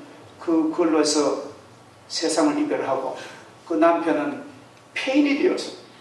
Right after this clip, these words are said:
자기의 재치가 말리고 폐인이 되어서 세상을 떠납니다. 우리는 우리 주변에 이런 비슷한 일들이 많이 일어납니다.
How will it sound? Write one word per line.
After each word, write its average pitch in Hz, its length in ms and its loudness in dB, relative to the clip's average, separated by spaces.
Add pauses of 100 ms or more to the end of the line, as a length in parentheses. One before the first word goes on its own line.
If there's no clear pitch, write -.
(360)
자기의 151 320 0
재치가 196 400 2
말리고 180 480 4
폐인이 254 300 -4
되어서 208 460 2 (160)
세상을 - 440 -2
떠납니다. - 340 -12 (1000)
우리는 214 640 2 (340)
우리 202 280 2
주변에 185 760 4 (160)
이런 214 400 0
비슷한 170 600 2
일들이 156 680 2 (160)
많이 156 460 4
일어납니다. 131 520 -2